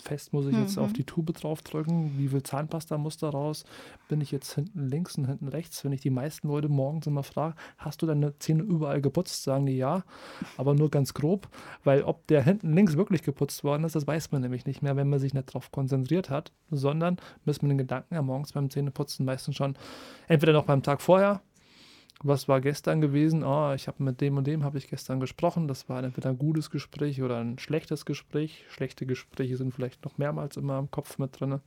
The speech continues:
Speaker 1: Oder die sind vielleicht schon in der Zukunft, die Gedanken, „Was muss ich noch alles einkaufen? Was koche ich morgen? Wer hat als nächstes Geburtstag? Was muss ich an der Arbeit immer noch machen?“
Speaker 2: Mhm.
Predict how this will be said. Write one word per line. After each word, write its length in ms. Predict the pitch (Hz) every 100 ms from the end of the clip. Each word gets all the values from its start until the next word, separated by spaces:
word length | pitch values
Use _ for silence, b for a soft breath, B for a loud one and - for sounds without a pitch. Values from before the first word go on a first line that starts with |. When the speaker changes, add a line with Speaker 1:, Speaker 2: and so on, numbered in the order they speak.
| B B B -
Speaker 1:
Oder 180 | 202 202
die 80 | 175
sind 160 | 175
vielleicht 280 | - 147 -
schon 120 | 143
in 20 | 135
der 100 | 127
Zukunft, 460 | 170 165 151 -
die 80 | 147
Gedanken, 640 | 139 143 139 151 139 143
„Was 160 | 135 -
muss 100 | 135
ich 80 | 127
noch 140 | 127
alles 180 | 127 -
einkaufen? 580 | 165 170 156 151 160 139
Was 280 | 135 - -
koche 280 | 175 160
ich 160 | 143 -
morgen? 440 | 156 135 131 139 B B B B B B B -
Wer 200 | 143 147
hat 120 | 147
als 180 | 131 143
nächstes 280 | - 135 -
Geburtstag? 580 | 135 170 - 143 139
Was 160 | 139 139
muss 160 | 143 143
ich 140 | 151
an 60 | 165
der 100 | 143
Arbeit 260 | 131 127
immer 180 | 123 127
noch 180 | 135 -
machen?“ 280 | 123 131 127 _ _ _ _
Speaker 2:
Mhm. 380 | 285 240 196 254